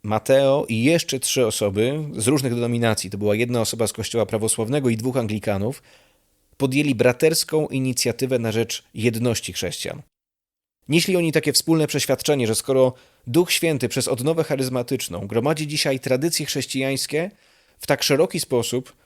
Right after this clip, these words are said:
to znaczy, że gromadzi je po to, aby wszyscy byli jedno. W ramach podejmowanych działań zapraszali coraz większą liczbę chrześcijan różnych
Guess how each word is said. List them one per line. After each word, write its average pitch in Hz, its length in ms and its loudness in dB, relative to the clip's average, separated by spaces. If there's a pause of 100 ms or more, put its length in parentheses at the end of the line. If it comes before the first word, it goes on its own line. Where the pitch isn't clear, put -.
to 131 100 0
znaczy, 131 220 0
że 127 100 4
gromadzi 123 360 2
je 113 80 2
po 139 180 2
to, 131 200 0
aby 110 180 0
wszyscy - 360 -4
byli 107 280 -2
jedno. 101 380 -2 (1300)
W 123 100 -4
ramach 160 280 4
podejmowanych 135 600 0
działań 139 300 4
zapraszali 127 480 -4
coraz 147 460 0
większą 123 440 -2
liczbę 117 320 0
chrześcijan 117 560 -2
różnych 143 460 0